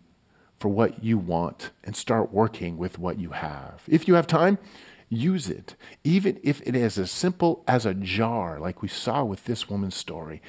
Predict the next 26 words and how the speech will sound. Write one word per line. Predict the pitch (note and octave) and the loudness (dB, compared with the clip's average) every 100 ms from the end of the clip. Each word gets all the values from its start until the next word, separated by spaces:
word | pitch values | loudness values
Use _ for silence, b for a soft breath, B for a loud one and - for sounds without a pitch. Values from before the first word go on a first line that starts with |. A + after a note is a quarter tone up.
| B B B - | B B B -10
use | F#2 E2+ D2 | -6 -6 -8
it. | - - - _ _ _ _ _ - | -14 -18 -20 _ _ _ _ _ -20
Find | - A2 A#2 | 0 4 6
out | A2 | 6
what | G#2 G2+ | 4 4
you | F#2+ | 0
have | E2+ F#2+ F2+ | 0 0 0
and | E2 E2+ | -2 0
use | A2 A2 | 0 0
it | - | -4
to | |
be | F#2 - | -10 -4
able | G2+ G2 | -4 -4
to | - | -8
change | - - B2+ B2+ C3+ - B B B - | -6 0 2 2 0 -4 B B B -18
before | - - G2+ G2 F#2+ | -18 -6 -4 -2 -4
you | F#2+ F2+ | -6 -10
have | - D#2 - | -8 -8 -10
to. | - G#2 G#2 | -16 -18 -14
Start | - - - - G2 G2 - B B B B | -8 -8 -2 0 0 -2 -8 B B B B
with | F2 D#2+ - - b b b b | -4 -4 -6 -20 b b b b
a | D2+ | -12
little. | D#2 D2 C#2+ - _ _ _ _ _ | -10 -10 -14 -18 _ _ _ _ _
Let's | F2+ F2+ | -8 -8
pray | - C#2+ C#2+ | -10 -16 -14
today. | - - | -16 -16